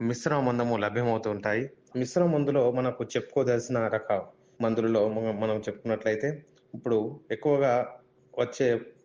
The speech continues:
కాండం తొలిచే పురుగు, ఆకు ముడత పురుగు, సుడిదోమ, ఈ మూడు పురుగుల్ని నివారించుకోవడానికి వరిలో మనకు మిశ్రమ మందు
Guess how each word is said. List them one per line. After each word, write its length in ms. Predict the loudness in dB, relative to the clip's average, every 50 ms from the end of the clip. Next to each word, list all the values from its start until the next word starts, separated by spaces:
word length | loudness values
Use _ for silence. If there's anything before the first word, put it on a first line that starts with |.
| _ -4
కాండం 340 | -2 -2 0 0 0 0 0
తొలిచే 300 | 2 0 0 0 0 -2
పురుగు, 460 | -2 0 0 0 2 2 2 0 -2 -6 -12 -20 _ _ _ _ -6 -4
ఆకు 320 | -2 -2 -2 -2 -2 -2
ముడత 360 | 0 0 0 0 0 0 -2
పురుగు, 240 | -2 -2 -2 -2 -2
సుడిదోమ, 500 | 0 2 2 4 4 4 4 4 2 -2 -4 -8 -12 -10 -4
ఈ 80 | -2 -2
మూడు 540 | 0 2 2 4 4 4 4 4 2 -2 -6 -14 _ _ _ _ _ 0
పురుగుల్ని 340 | 2 4 4 4 4 4 4
నివారించుకోవడానికి 800 | 4 4 4 2 2 0 -2 -2 0 2 2 2 2 2 2
వరిలో 380 | 2 2 2 4 4 2 2 0 -2 -10 -20 _ _ _ -6 -2
మనకు 500 | -2 -2 0 0 0 2 2 0 -2 -4 -10 -20 _ _ _ -6
మిశ్రమ 280 | -4 -2 0 2 2
మందు 480 | 4 4 2 2 2 0 0 -2 -4